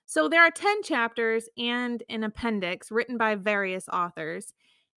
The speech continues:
Each chapter is its own subject, so technically we could do an episode on each chapter,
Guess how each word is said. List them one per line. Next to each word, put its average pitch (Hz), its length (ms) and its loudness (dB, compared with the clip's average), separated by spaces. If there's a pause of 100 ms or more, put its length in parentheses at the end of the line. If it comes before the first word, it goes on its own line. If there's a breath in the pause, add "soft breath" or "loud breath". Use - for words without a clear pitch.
(140)
Each 370 300 0
chapter 285 520 4
is 233 200 0
its 226 280 0
own 240 240 -2
subject, 226 560 -6
so 233 160 0 (100)
technically 330 680 -2
we 277 160 -4
could 277 200 -2
do 254 220 -4
an 220 80 -2
episode 240 560 -2
on 196 160 -2
each 220 240 -6
chapter, 233 580 0